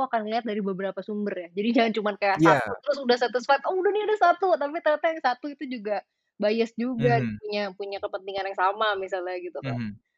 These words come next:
Speaker 1: Jadi harus beberapa, jadi harus konsisten di beberapa, eee,
Speaker 2: Betul.
Speaker 1: sumber gitu. Itu baru
Speaker 2: Dan kalau misalnya nggak percaya atau gimana, bisa cek sendiri juga. Kayak misalnya yang tadi, Emily in Paris itu kan.
Speaker 1: Hmm.
Speaker 2: Kan mungkin satu news outlet duluan,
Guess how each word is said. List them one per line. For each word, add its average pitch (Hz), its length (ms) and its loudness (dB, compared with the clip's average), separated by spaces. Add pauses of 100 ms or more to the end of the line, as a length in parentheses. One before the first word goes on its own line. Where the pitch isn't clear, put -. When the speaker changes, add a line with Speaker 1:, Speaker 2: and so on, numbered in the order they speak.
(140)
Speaker 1:
Jadi 240 140 -2 (100)
harus 269 160 -4
beberapa, 202 560 2
jadi 208 180 2 (140)
harus 208 80 -6
konsisten 220 640 -4
di 202 80 -2
beberapa, 170 720 -2 (720)
eee, 185 80 -6
Speaker 2:
Betul. - 40 0
Speaker 1:
sumber 110 440 -2 (200)
gitu. 240 440 -8 (280)
Itu 190 180 -8
baru 165 220 -4
Speaker 2:
Dan 160 160 2
kalau 185 240 4
misalnya 160 540 0 (260)
nggak 127 240 -4
percaya 143 520 0
atau 147 200 -4
gimana, 131 560 -2 (200)
bisa 127 240 -6
cek - 160 -2
sendiri 120 200 -6
juga. 147 400 2
Kayak 143 200 2
misalnya 147 260 -2 (100)
yang 143 40 -8
tadi, 123 340 -2 (380)
Emily 131 260 2
in 123 80 -4
Paris 127 300 0
itu 127 200 -2
kan. 123 320 -2 (220)
Speaker 1:
Hmm. 240 160 6
Speaker 2:
Kan 190 260 2
mungkin 151 280 -2 (280)
satu 156 320 0
news 156 160 -2
outlet 147 320 2
duluan, 127 340 2